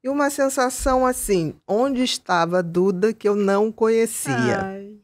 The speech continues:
Speaker 2: que lindo.
Speaker 1: Não, é sério. Porque, assim, eu comecei a ver seu, seu Instagram e você fala muito bem. E você fala com uma propriedade muito boa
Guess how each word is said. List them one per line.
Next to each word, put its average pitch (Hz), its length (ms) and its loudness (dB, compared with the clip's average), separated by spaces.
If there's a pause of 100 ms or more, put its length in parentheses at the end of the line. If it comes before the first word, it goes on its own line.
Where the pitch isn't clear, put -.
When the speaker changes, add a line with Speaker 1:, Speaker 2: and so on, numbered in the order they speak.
Speaker 2:
que 196 160 -6
lindo. 208 200 -10
Speaker 1:
Não, 254 220 2
é 208 120 4
sério. - 480 -2 (500)
Porque, 226 220 -2
assim, 262 180 0
eu - 80 4
comecei 285 420 0
a 220 40 -2
ver 180 220 2
seu, 147 520 0 (160)
seu 165 220 -6
Instagram 170 600 0 (640)
e 226 60 -8
você 262 240 2
fala 233 560 2
muito 190 240 2
bem. 135 360 0 (540)
E 202 80 -6
você 240 300 0
fala 247 320 0
com 254 100 -10
uma 247 160 0
propriedade 185 1300 0
muito 175 380 0
boa 180 560 2